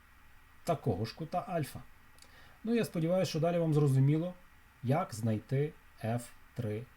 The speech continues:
квадрат. Це вже трошки розрахункової задач-, р-, роботи. Нам необхідно з теореми косінусів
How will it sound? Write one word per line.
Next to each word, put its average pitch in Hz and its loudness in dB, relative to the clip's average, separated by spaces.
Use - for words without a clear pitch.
квадрат. 92 -12
Це 170 -4
вже 127 4
трошки 123 0
розрахункової 120 -4
задач-, 170 -6
р-, 147 2
роботи. 147 0
Нам 170 -2
необхідно 151 2
з 117 -2
теореми 151 2
косінусів 117 -2